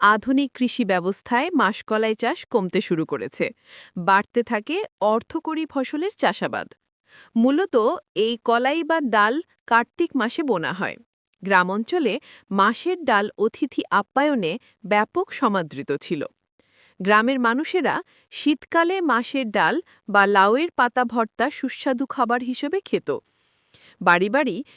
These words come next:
শীতকালে মাসের ডালের সাথে কচি লাউ কেটে দিয়ে ডাল রান্না করত। বড় কোনো অনুষ্ঠান হলে আয়োজন হতো এ ডালের। অনেক এলাকায় মাসের ডাল দিয়ে ম্যান্দা রান্না হতো। এ ডাল চাষ কমে যাওয়ার কারণে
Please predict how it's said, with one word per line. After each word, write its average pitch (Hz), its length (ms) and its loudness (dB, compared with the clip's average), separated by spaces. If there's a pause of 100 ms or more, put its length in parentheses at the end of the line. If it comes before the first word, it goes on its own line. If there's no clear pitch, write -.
(100)
শীতকালে 330 680 0
মাসের 247 460 0
ডালের 175 320 0
সাথে 277 340 -4 (420)
কচি 302 320 4
লাউ 311 260 6
কেটে 330 280 -4
দিয়ে 285 240 2 (280)
ডাল 247 240 6
রান্না 156 300 0
করত। - 280 -10 (720)
বড় 220 360 4
কোনো 330 260 -2
অনুষ্ঠান 262 480 -2
হলে 262 340 -2
আয়োজন 208 440 2
হতো 214 260 -4 (140)
এ 180 140 2
ডালের। 127 360 -2 (680)
অনেক 285 320 4
এলাকায় 330 460 0 (280)
মাসের 226 500 4
ডাল 269 260 4
দিয়ে 277 220 0 (260)
ম্যান্দা 220 460 4
রান্না 170 320 0
হতো। 165 300 -6 (540)
এ 185 160 2
ডাল 190 240 2
চাষ 202 240 -2 (140)
কমে 170 260 -2
যাওয়ার 190 300 2
কারণে 339 380 -2